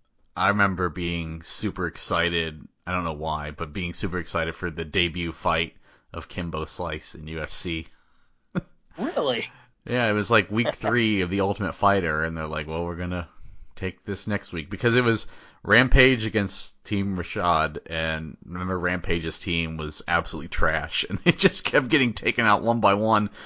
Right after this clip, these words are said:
Speaker 1: and it was eventually, like, down to, like, seven on one or something, and Kimbo was, uh,
Speaker 2: At
Speaker 1: one of the people.
Speaker 2: I was gonna, I was gonna say, after a certain point, don't they reshuffle the deck?
Speaker 1: I think they did. Um,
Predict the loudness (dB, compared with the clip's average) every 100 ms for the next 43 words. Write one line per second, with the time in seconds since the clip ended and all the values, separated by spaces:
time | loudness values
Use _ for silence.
0 | -12 0 2 4 6 6 6 6 6 6
1 | 4 4 8 8 8 2 0 -2 4 6
2 | 6 4 0 -2 -2 -2 -2 -6 -6 -6
3 | -6 -6 -6 -4 -6 -8 -18 -20 -20 -20
4 | _ _ -2 2 6 6 6 2 0 2
5 | 2 6 6 6 0 _ -2 0 -2 -6
6 | 2 4 4 -4 -12 2 4 4 2 -10
7 | -18 -20 -20 -20 -20 -20 -14 -10 -8 -2
8 | -2 6 6 6 4 2 0 0 -4 -4
9 | -4 -4 -4 -4 0 0 2 0 -2 -2
10 | 2 2 2 0 -2 0 2 2 0 _
11 | _ _ _ _ _ _ _ -20 -18 -16
12 | -16 -10 0 2 0 -4 -2 -2 -2 -14
13 | _ _ -4 0 2 2 0 -2 -8 _
14 | _ _ _ _ _ -6 -2 0 -2 -4
15 | -10 -16